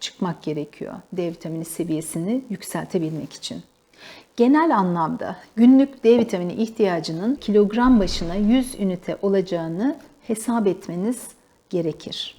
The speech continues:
Bu nedenle biz fazla kilolu kişilerde D vitamini eksikliğini daha fazla görüyoruz. Diğer yandan yağda çözünen vitaminler olan A, D, E, K vitaminleri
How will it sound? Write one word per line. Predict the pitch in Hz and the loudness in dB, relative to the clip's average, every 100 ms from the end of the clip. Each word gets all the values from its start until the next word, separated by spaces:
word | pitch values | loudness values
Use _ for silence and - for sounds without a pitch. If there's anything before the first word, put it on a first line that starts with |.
| - | 0
Bu | 262 | 6
nedenle | 294 240 208 180 170 202 - - - | 8 6 4 2 0 -2 -6 -12 -4
biz | 214 247 - - - | -4 -4 -12 -20 -18
fazla | - 196 196 233 | -4 0 2 2
kilolu | 269 208 185 160 165 | 0 0 0 0 -4
kişilerde | - - 196 175 165 240 269 202 | -6 0 0 0 0 0 2 6
D | 208 | 6
vitamini | 202 - 170 165 | 4 -4 -4 -4
eksikliğini | - 185 - 175 - 165 254 214 | -4 -6 -8 -12 -8 -4 -2 -2
daha | 170 | -6
fazla | 156 151 165 147 | -8 -10 -10 -10
görüyoruz. | - 110 65 - - - - _ _ _ - | -10 -10 -10 -10 -14 -20 -20 _ _ _ -4
Diğer | 233 311 294 | 2 6 6
yandan | 233 190 180 196 349 349 202 | 6 4 0 -2 -2 0 2
yağda | 214 226 320 | 2 2 0
çözünen | 311 247 185 185 170 165 - _ - | 0 0 2 -2 -2 -6 -10 _ -8
vitaminler | 208 220 196 180 180 185 | -6 -2 0 0 0 0
olan | 175 165 208 180 - | 0 0 -2 -6 -2
A, | 202 202 233 277 | 2 2 0 -4
D, | 180 190 190 214 220 - | 0 0 2 -2 -4 -6
E, | 202 208 214 | -2 -2 -6
K | - 233 240 | -4 -2 0
vitaminleri | 214 190 165 165 165 190 | 0 -2 -4 -4 -4 -6